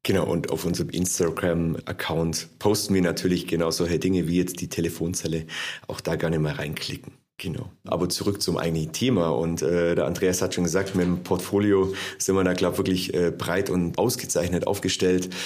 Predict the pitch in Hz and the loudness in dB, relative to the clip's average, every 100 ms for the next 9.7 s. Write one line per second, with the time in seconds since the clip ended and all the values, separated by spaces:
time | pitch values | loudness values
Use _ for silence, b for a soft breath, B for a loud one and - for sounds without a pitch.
0 | B B 85 85 - - 90 90 82 85 | B B 0 0 0 0 0 2 2 0
1 | 82 - 78 87 92 92 - 82 82 - | -2 -4 -2 2 2 0 0 0 0 -2
2 | - 87 98 - - 98 92 85 85 85 | -4 0 0 -2 -2 2 2 0 0 0
3 | 80 82 82 - 85 87 87 - 85 82 | 0 0 -2 -2 0 0 -2 -2 -2 -2
4 | 82 82 82 82 82 80 - 92 101 76 | -2 0 -2 -2 -2 -2 -2 0 2 2
5 | 82 85 90 80 82 - - 92 92 85 | 0 -2 -2 0 0 -2 -4 0 2 2
6 | 80 80 85 - 82 80 - B B B | -2 -2 -6 -2 -2 -2 -4 B B B
7 | - 151 165 156 139 95 92 92 71 65 | -2 2 4 4 4 2 4 4 4 2
8 | 87 80 90 87 82 82 82 82 82 87 | 0 0 -2 -2 -2 -2 -4 -4 -4 -4
9 | 82 85 80 - 82 82 - | -4 -6 -6 -2 0 0 -4